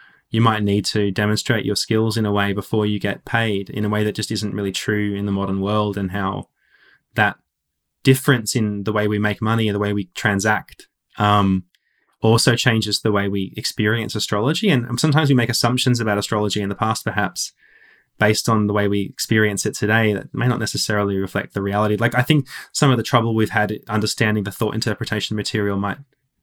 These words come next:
partly be because of that, that sort of issue of not being able to imagine ourselves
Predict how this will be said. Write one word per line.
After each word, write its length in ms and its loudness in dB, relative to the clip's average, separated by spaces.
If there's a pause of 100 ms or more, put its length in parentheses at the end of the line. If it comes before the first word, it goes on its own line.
(140)
partly 380 0
be 120 -4
because 360 0
of 100 -8
that, 200 -2 (120)
that 160 -2
sort 180 0
of 60 -2
issue 340 0
of 120 -2
not 180 -2 (380)
being 160 4
able 160 2
to 60 -2
imagine 460 2
ourselves 720 0